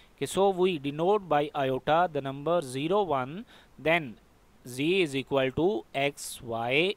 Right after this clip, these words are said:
is equal to, ये हमारे पास क्या आ गया, just x रियल पार्ट, और ये हमारे पास क्या बन गया, iota, और ये हमारे पास क्या बना, y। तो इसको हम simply क्या लिख सकते हैं, x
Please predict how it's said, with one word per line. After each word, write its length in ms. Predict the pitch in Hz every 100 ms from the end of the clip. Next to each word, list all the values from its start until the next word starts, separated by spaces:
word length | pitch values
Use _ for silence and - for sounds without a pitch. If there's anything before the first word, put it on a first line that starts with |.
| 151
is 220 | 135 143
equal 300 | 175 175 170
to, 180 | 196 247 - - -
ये 120 | 131
हमारे 320 | 156 160 156 151
पास 220 | 143 -
क्या 180 | 151 143
आ 120 | 131
गया, 240 | 135 143
just 420 | 127 135 139 - -
x 320 | 143 170 - 220
रियल 360 | 175 123 135
पार्ट, 340 | 143 165 202 - - - -
और 120 | 131
ये 160 | 156 214
हमारे 300 | 190 185 175
पास 220 | 175 160
क्या 180 | 160 151
बन 140 | 143
गया, 300 | 127 123 110
iota, 640 | 120 123 123 - 165 233 - - _ 160
और 120 | 180
ये 160 | 220
हमारे 300 | 202 175 160
पास 220 | 151 143 -
क्या 180 | 135
बना, 360 | 127 123 139 220
y। 420 | - 123 123 113 - - -
तो 60 | 139
इसको 220 | - 165
हम 240 | 151 160
simply 420 | - 170 180 202
क्या 160 | 185 156
लिख 140 | 139
सकते 320 | - 127 - 143
हैं, 200 | 175 - 151 156
x 40 | 170